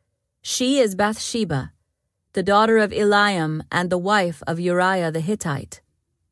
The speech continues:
Then David sent messengers to get her,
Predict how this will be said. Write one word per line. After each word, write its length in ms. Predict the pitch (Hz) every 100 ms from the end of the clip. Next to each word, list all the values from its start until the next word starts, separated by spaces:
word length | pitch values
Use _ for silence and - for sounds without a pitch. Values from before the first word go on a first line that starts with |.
| _ _ _ _ _ _ _
Then 340 | 185 180 175 170
David 340 | 170 165 156
sent 260 | - 175 156
messengers 640 | 170 170 165 156 147 147
to 140 | -
get 260 | 170 175 160
her, 240 | 147 143